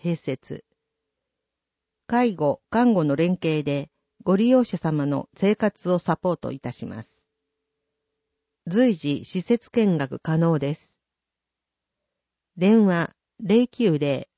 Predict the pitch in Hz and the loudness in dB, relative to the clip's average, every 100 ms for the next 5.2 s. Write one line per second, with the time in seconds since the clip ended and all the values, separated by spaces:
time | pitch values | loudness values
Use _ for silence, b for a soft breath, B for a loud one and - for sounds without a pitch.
0 | _ _ - 180 233 240 196 143 147 156 | _ _ -8 -4 0 2 2 0 -2 -2
1 | 147 143 - - _ _ _ _ - 208 | -4 -8 -12 -16 _ _ _ _ -2 0
2 | 233 240 202 143 143 151 151 - 131 - | 2 2 0 -2 -2 -2 -6 -8 -12 -12
3 | _ _ _ _ _ _ _ _ - - | _ _ _ _ _ _ _ _ -12 -4
4 | 240 - 240 160 135 - 151 156 - 180 | -4 -2 -2 0 -2 -2 -4 -4 -2 0
5 | 165 | 0